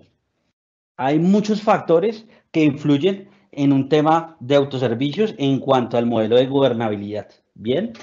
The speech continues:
ahora, ¿tengo posibilidad de agregar web parts o elementos modernos,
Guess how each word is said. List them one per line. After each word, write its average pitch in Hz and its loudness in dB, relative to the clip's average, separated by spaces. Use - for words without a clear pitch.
ahora, 156 4
¿tengo 185 2
posibilidad 202 2
de 180 0
agregar 156 0
web 175 4
parts 175 0
o 165 0
elementos 151 0
modernos, 147 0